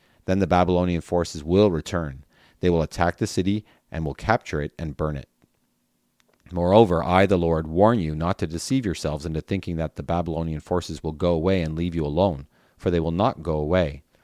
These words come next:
For even if you were to defeat all the Babylonian forces fighting against you so badly that only wounded men were left lying in their tents,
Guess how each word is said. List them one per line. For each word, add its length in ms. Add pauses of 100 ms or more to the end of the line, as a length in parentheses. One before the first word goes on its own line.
(200)
For 140
even 260
if 120
you 140
were 120
to 120
defeat 500
all 220
the 80
Babylonian 640
forces 500
fighting 300
against 420
you 200 (400)
so 340
badly 380
that 280
only 280
wounded 420
men 220
were 120
left 360
lying 320
in 40
their 120
tents, 420